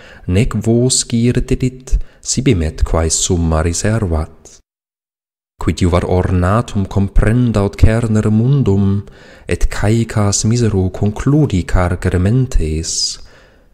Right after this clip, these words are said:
corporeos pariter sensus oculosque patentes, sic brutis natura creat sol omnibus uno servit et humano,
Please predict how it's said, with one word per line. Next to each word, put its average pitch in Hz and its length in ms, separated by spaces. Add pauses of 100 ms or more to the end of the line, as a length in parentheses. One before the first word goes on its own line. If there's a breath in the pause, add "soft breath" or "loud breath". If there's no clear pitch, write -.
corporeos 98 880
pariter 113 420
sensus 135 840
oculosque 123 600
patentes, 117 1080 (340 loud breath)
sic - 360
brutis 104 760
natura 104 600
creat 123 500
sol 123 380
omnibus 147 520
uno 131 380
servit 110 800
et 87 180
humano, 98 840